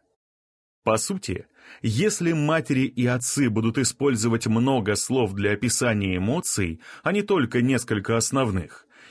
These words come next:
их дети смогут лучше выражать чувства. Они также будут эмпатичнее.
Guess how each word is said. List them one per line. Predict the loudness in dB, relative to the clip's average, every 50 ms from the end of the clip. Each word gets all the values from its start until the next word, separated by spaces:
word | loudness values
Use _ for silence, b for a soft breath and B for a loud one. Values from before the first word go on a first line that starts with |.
| B B
их | 0 0 0 0 0
дети | -2 0 2 2 2 2 0 0 0
смогут | 0 0 0 0 2 2 2 0 0 0 -2 -2 0
лучше | 0 2 2 2 2 0 0 0 0
выражать | 0 2 2 2 0 0 0 0 -2 -2 -4
чувства. | -4 -4 -2 0 0 0 -2 -4 -6 -6 -6 -6 -6 -10 -20 _ _ _ _ _ _ _ _ _ _
Они | -2 0 2 2 2 2
также | 0 -2 -2 0 0 0 0 -2 -2 -2 -2
будут | -2 -2 -2 -2 0 -2 -4 -4 -6 _ _ _ _ _ _ -4
эмпатичнее. | -2 -2 -2 -2 -2 -2 -2 -2 -2 -2 -2 -2 -4 -6 -6 -6 -8 -8 -12